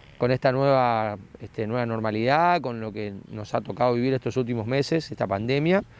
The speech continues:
Así que todas las disciplinas que pueden realizarse, este, con arbitrajes de manera virtual, los atletas en sus domicilios o en sus lugares,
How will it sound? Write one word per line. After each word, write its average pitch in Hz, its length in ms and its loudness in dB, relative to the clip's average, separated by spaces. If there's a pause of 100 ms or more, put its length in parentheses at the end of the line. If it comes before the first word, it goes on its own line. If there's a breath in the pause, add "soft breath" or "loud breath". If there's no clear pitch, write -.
(260 loud breath)
Así 123 220 0
que 127 100 2
todas 147 140 4
las 143 100 4
disciplinas 143 500 2
que 110 320 -2 (400 soft breath)
pueden 131 300 2
realizarse, 123 760 0 (360 loud breath)
este, 120 180 -4
con 120 120 0
arbitrajes 117 680 0
de 117 60 0
manera 120 300 -2
virtual, 135 580 2
los 117 120 -2
atletas 123 520 -2 (340 soft breath)
en 117 80 -6
sus 110 160 -6
domicilios 135 680 2
o 123 80 4
en 120 60 0
sus 113 160 -4
lugares, 120 460 0